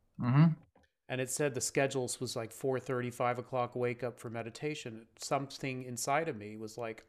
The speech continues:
Speaker 2: "I have to go and I have to do that." Meanwhile, everybody else is scurrying off to Florence or <laughs>
Speaker 1: Mm-hmm.
Speaker 2: London.
Speaker 1: Yeah, yeah.
Speaker 2: So what's the mysterious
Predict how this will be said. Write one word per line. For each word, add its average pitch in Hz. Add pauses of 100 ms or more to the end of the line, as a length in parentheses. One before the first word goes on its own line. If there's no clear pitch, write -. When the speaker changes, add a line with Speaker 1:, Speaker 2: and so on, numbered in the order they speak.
Speaker 2:
"I 113
have -
to 120
go 120
and 110
I 104
have 110
to 120
do 139
that." -
Meanwhile, 131
everybody 123
else 135
is 120 (380)
scurrying 135
off 127
to 120
Florence 151
or 117
<laughs> - (280)
Speaker 1:
Mm-hmm. 160
Speaker 2:
London. 180 (400)
Speaker 1:
Yeah, 127 (240)
yeah. 147
Speaker 2:
So 190
what's 196
the 190
mysterious 180